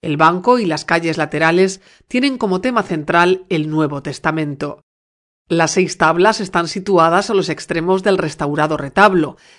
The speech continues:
tres a cada lado de la calle central, y representan la Anunciación, la Visitación, la Natividad, la Adoración,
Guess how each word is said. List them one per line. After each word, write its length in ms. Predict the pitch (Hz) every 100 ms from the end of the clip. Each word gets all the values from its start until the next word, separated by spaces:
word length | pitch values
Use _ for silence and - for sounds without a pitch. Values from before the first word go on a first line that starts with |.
| _
tres 320 | - 269 285 -
a 140 | 165
cada 220 | 220 220
lado 260 | 180 202 220
de 100 | 190
la 140 | 151
calle 240 | 165 180 196
central, 600 | 175 147 180 185 147 139 _ _ _
y 100 | 175
representan 880 | - 139 139 165 170 165 233 262 -
la 180 | 170 139
Anunciación, 840 | 139 143 - 156 151 165 233 294
la 140 | 226 151
Visitación, 760 | 139 151 - - 156 160 202 220
la 100 | 165
Natividad, 680 | 143 143 139 143 170 208 -
la 220 | 156 139
Adoración, 680 | 139 127 - 151 160 190